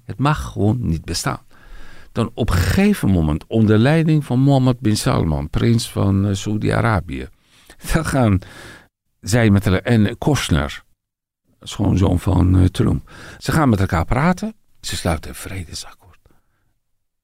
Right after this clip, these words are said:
Twee landen die ongeveer minder dan honderd kilometer afstand hebben van Iran. Twee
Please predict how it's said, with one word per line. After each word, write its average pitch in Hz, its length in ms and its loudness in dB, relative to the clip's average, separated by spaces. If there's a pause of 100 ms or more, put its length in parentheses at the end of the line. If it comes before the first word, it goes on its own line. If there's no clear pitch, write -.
(120)
Twee 131 300 2
landen 143 400 -2 (140)
die - 160 -10
ongeveer 110 460 -4
minder 117 340 4
dan 92 140 2
honderd 123 300 0
kilometer 101 460 0
afstand 95 360 -10
hebben 92 180 -10
van 80 160 -10
Iran. 71 360 -12 (1080)
Twee 131 360 0